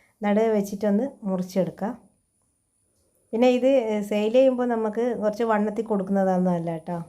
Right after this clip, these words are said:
അപ്പോൾ നമുക്ക്, ആ, ചെറുതാകുമ്പോൾ അതിൻ്റെ റേറ്റ് കുറയും, വലുതാകുമ്പോൾ പിന്നെ, ആ, റേറ്റ് നമുക്ക് പരമാവധി ഒരു, ഏ, ഇപ്പം നാട്ടിലൊക്കെ ഒരു പതിനഞ്ച് രൂപ വെച്ചിട്ട് നമുക്കിത് വാങ്ങിക്കാം ഒരു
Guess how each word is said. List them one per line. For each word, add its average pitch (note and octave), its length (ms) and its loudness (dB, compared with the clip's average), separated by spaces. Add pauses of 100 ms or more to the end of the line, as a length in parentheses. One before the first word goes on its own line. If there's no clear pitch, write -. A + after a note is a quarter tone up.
(160)
അപ്പോൾ G3+ 220 -6
നമുക്ക്, G3+ 340 -2 (500)
ആ, F#3+ 200 2
ചെറുതാകുമ്പോൾ A3 640 2
അതിൻ്റെ G#3+ 300 0
റേറ്റ് G3+ 300 0
കുറയും, G3 400 0 (360)
വലുതാകുമ്പോൾ G#3 560 0 (840)
പിന്നെ, F#3+ 200 -2 (160)
ആ, G3 200 -2
റേറ്റ് F#3+ 280 0
നമുക്ക് G3+ 320 2 (280)
പരമാവധി G3 500 2
ഒരു, G#3+ 120 2 (260)
ഏ, A#3 260 2
ഇപ്പം A#3+ 260 -2
നാട്ടിലൊക്കെ A#3+ 560 0
ഒരു A#3+ 300 2
പതിനഞ്ച് A3+ 360 2
രൂപ A3+ 160 2
വെച്ചിട്ട് G#3+ 320 0
നമുക്കിത് G#3 300 -2
വാങ്ങിക്കാം F3+ 580 -2
ഒരു F#3 180 -4